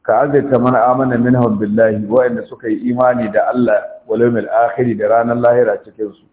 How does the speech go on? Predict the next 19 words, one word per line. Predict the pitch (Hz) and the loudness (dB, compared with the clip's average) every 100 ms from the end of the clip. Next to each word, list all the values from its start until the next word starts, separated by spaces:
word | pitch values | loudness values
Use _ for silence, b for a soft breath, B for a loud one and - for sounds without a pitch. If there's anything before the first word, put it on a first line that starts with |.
| _ _ _ _ _ - | _ _ _ _ _ -8
Badalun | 104 127 127 131 117 113 | -2 0 2 2 2 0
min | 117 | 0
ahli, | 110 113 110 104 | 2 2 2 2
wato | 104 104 107 104 - B B B - | 2 2 0 -2 -6 B B B -2
ahlihi | 120 135 123 117 147 123 - | 0 0 0 0 2 0 0
man | 120 123 | 0 0
amana | 117 123 123 117 | 2 2 0 -2
billah. | 104 104 104 92 - _ _ _ _ _ | -4 -2 -2 -4 -12 _ _ _ _ _
Wa | 110 113 | -2 -2
khassahum | 147 143 123 127 131 | -2 -4 -2 0 2
bid | 135 117 | 2 2
du'a | 123 120 117 | 2 2 0
ilahum, | 113 113 110 113 | 0 0 0 0
ya | 120 | -2
keɓe | - 131 120 | 0 0 2
masu | 113 107 - 110 | 0 -2 -2 -2
imani | 120 123 120 113 | 0 0 0 -2
muwafiqan | 107 107 117 123 - 117 - 113 - | -2 2 2 2 -2 -2 -4 -6 -2
qawlihi, | 117 110 120 | -2 0 -4